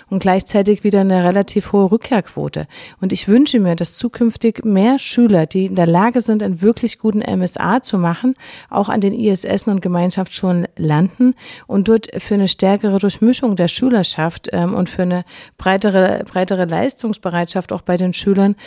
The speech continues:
ähm, sorgen und wir nicht mehr die I S S und Gemeinschaftsschulen, wie sie häufig auch von den Eltern wahrgenommen werden, als Resteschulen bezeichnet werden.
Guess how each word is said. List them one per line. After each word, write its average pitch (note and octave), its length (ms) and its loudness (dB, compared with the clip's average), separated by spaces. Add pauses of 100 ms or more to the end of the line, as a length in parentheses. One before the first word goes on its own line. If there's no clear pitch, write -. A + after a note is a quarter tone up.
(280)
ähm, F#3+ 240 4
sorgen G#3 400 4
und G3 160 -2
wir F#3+ 80 2
nicht G3+ 240 0
mehr G3+ 140 0
die G3 180 -6
I G3 60 -2
S F3 120 -4
S - 220 -4
und F#3 120 0
Gemeinschaftsschulen, F#3 760 -2
wie F3+ 80 -4
sie F3 160 -4
häufig A3 340 -2
auch G#3 120 -6
von G3+ 180 -6
den F#3 140 -4
Eltern F#3+ 360 -2
wahrgenommen F#3 520 -2
werden, F3+ 160 -4
als - 240 -10
Resteschulen F#3 500 -2
bezeichnet C#3 560 -16
werden. D2+ 180 -14